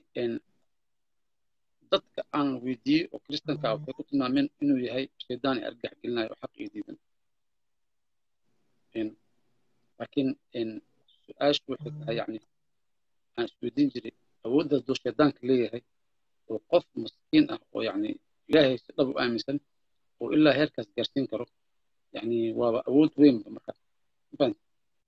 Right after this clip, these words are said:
Een, wax la qaadan kara ma ahayn. Runtii, shaydaana saas kugu sameynaya, Ilaahayna kaama celin karo, wax la qaadan kara ma ahayn. Een, idaa waqaca,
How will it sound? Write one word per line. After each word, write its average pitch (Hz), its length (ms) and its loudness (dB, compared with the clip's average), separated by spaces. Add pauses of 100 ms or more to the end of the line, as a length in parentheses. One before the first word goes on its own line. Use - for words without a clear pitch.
(880)
Een, 127 100 0
wax 170 120 2
la - 80 -2
qaadan 139 280 6
kara - 180 -4
ma 113 100 -4
ahayn. 107 240 -6
Runtii, - 280 -14
shaydaana 123 380 0
saas - 180 -6
kugu - 200 -20
sameynaya, 110 460 -2
Ilaahayna 120 300 -2
kaama 117 200 -4
celin 120 200 -6
karo, - 100 -16
wax - 100 -14
la - 100 -20
qaadan 113 220 -2
kara - 140 -18
ma - 60 -14
ahayn. - 160 -20 (1120)
Een, 110 180 -2 (680)
idaa 127 140 2
waqaca, 127 340 2